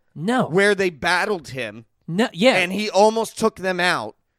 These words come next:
Speaker 2: and there's
Speaker 1: Well,
Speaker 2: not even a mention of it.
Speaker 1: this episode seems to take place further on down the line
Speaker 2: Right.
Speaker 1: because
Speaker 2: They
Speaker 1: they're,
Speaker 2: completed
Speaker 1: they're coming
Speaker 2: a
Speaker 1: back
Speaker 2: mission.
Speaker 1: from
Speaker 2: They're
Speaker 1: another
Speaker 2: coming back
Speaker 1: mission.
Speaker 2: from a different mission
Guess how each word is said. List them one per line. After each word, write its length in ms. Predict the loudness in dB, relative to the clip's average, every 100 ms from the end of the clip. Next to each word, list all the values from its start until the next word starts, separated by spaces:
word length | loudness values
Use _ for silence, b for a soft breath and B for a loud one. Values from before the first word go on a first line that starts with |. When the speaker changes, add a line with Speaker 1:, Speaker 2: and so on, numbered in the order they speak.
| _ _ _ _
Speaker 2:
and 180 | -4 -2
there's 160 | -4
Speaker 1:
Well, 160 | -2 0
Speaker 2:
not 80 | 0
even 200 | 0 -4
a 40 |
mention 340 | -4 -6 -8 -12
of 100 | -12
it. 80 | -6
Speaker 1:
this 200 | -4 0
episode 480 | 0 0 0 0 0
seems 280 | -6 -6
to 60 | -6
take 300 | -6 -6 -6
place 460 | -6 -4 -4 -8 -18 _ _
further 520 | _ 4 6 6 4 2
on 200 | 0 -2
down 220 | -4 -4
the 80 | -6
line 320 | -4 -4 0
Speaker 2:
Right. 180 | 6 6
Speaker 1:
because 240 | 4 -2 _ _ _
Speaker 2:
They 80 | 2
Speaker 1:
they're, 60 |
Speaker 2:
completed 360 | 2 0 4 4
Speaker 1:
they're 40 | 4
coming 220 | 0 2
Speaker 2:
a 20 |
Speaker 1:
back 160 | 2 2
Speaker 2:
mission. 160 | 2 0
Speaker 1:
from 100 | 2
Speaker 2:
They're 60 |
Speaker 1:
another 160 | 2 2
Speaker 2:
coming 180 | 2 2
back 100 | 0
Speaker 1:
mission. 40 | 2
Speaker 2:
from 160 | 0
a 60 | 0
different 560 | -4 0 0 0 -4 -2
mission 520 | -4 -4 -8 -8 -10